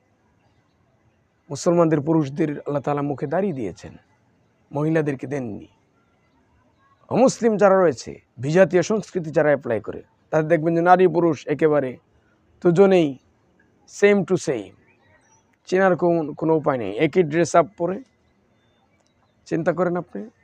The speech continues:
মুসলমানদের কৃষ্টি কালচার কত উন্নত, আপনি এটাকে ভালো লাগে না কেন? আপনি কিসের উন্নত সংজ্ঞা আপনি শিখান? কিসের সফলতার সংজ্ঞা আপনি শিখান? আল্লাহ তাআলা সফলতার সংজ্ঞা শিখিয়ে দিয়েছেন,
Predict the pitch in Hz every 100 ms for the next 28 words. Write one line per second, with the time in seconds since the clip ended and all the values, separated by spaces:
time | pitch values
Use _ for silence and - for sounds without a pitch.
0 | - 139 - 180 190 196 208 202 - _
1 | - 180 - 185 202 202 196 190 208 240
2 | 233 190 110 - _ _ _ _ - 117
3 | 185 208 233 214 226 220 180 131 98 -
4 | - _ _ _ _ _ _ _ _ _
5 | - 156 202 214 269 262 254 254 233 -
6 | 220 202 190 170 - 143 113 - _ _
7 | _ - 269 320 - 294 277 285 262 233
8 | 262 247 233 190 151 - - - - _
9 | _ _ _ _ _ _ _ _ _ _
10 | - 247 262 254 247 240 226 240 226 240
11 | 254 240 240 196 170 117 - -